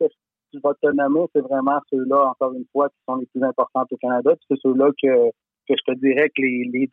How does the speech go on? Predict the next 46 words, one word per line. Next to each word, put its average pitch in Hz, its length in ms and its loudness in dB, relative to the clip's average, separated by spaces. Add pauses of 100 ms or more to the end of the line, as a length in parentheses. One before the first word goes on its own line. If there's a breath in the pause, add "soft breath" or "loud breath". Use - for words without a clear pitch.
informations 139 500 0
qu'on 139 160 0
va 131 160 2
donner 131 320 0
générales 131 480 2 (340)
vont 127 180 0
être 131 120 -2
liées 127 240 2
à 131 160 2
ces 123 100 -4
institutions-là. 110 680 -4 (240)
Donc, 113 240 2
il 123 80 2 (400 loud breath)
y 131 60 6
a - 20 6
évidemment 143 440 4
la, 147 240 4
la 135 140 2
Banque 156 260 0
de 156 60 2
Montréal, 139 460 2 (840)
il 135 60 -8
y 135 60 0
a 143 320 4
la 135 140 2
Banque 151 260 0 (340)
C 151 80 0
I 160 140 -4
B 143 200 -2 (160)
C, 170 160 -2 (360)
<clears throat> - 340 -20
il - 400 -2
y - 20 4
a 147 40 4
la 135 160 4
Banque 165 260 -2
nationale 160 480 -4
du - 160 -20
Canada, 139 460 -2 (160)
qui 123 340 -10 (160)
souvent 135 220 0
on 139 60 2
l'appelle 135 340 2
la 123 180 2
B 139 40 0
N 127 260 0